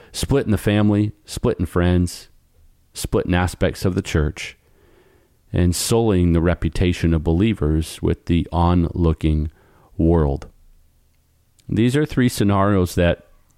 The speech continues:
I've changed the names and some of the details, but all in all, they're real. I've seen most of those up close. I would imagine you have as well. And it is a sobering reminder that you and I need to be incredibly careful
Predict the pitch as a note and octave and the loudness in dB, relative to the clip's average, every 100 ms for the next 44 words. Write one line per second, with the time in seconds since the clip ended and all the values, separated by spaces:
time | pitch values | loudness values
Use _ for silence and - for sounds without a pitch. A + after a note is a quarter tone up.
0 | _ - - G#2+ F#2+ - - F2 F2+ - | _ -18 -6 -2 -2 -2 0 2 2 0
1 | A#2 G#2 G2 G2 - - - - - - | 0 2 2 0 -2 -12 -20 -20 -20 -20
2 | - - F2+ - A2 G#2+ E2+ D#2 D#2 - | -10 -4 -2 0 0 2 0 0 -2 0
3 | E2 D#2 D#2 - F2+ G#2+ A2+ F#2+ F#2+ D#2+ | 0 2 0 0 2 2 2 2 2 2
4 | D2+ C#2+ _ _ - G2 F2+ F2+ D2+ D2+ | 0 -4 _ _ -4 0 2 2 0 -4
5 | _ _ _ _ - _ _ _ _ - | _ _ _ _ -20 _ _ _ _ -6
6 | F2+ F2+ G2+ F#2 F#2 F#2 F#2+ F2+ F#2+ F#2 | -4 -2 0 2 2 0 0 2 0 -2
7 | - F#2 - - F#2+ A2 - - - F2+ | -6 -4 -4 0 0 0 -4 -18 -8 -2
8 | F#2 F#2 F2+ F#2 F#2+ F2+ F#2+ F#2 F2 E2 | 0 2 2 2 2 2 2 2 0 -2
9 | F#2 F#2 F#2+ D#2+ D#2 _ _ _ _ _ | 0 0 2 0 -2 _ _ _ _ _
10 | _ _ _ _ G2 G#2+ B2+ E3 F#3 F#3 | _ _ _ _ -2 0 0 0 0 -2
11 | - B2 A#2+ A#2+ A#2 G2+ F#2 F2 E2+ D2 | 0 0 2 2 2 2 2 2 2 0
12 | D2+ D2+ _ _ _ _ G2 A2 F#2+ G2 | -6 -10 _ _ _ _ -2 -2 0 2
13 | B2 B2 G#2 G#2 G2+ G2+ G#2+ A2+ B2 B2+ | 2 2 2 2 2 2 0 2 2 2
14 | A#2+ - C3 C3 A#2 F#2+ F2+ - F#2 E2+ | -2 -4 -2 0 0 0 0 0 -2 0
15 | - D#2+ | -2 -4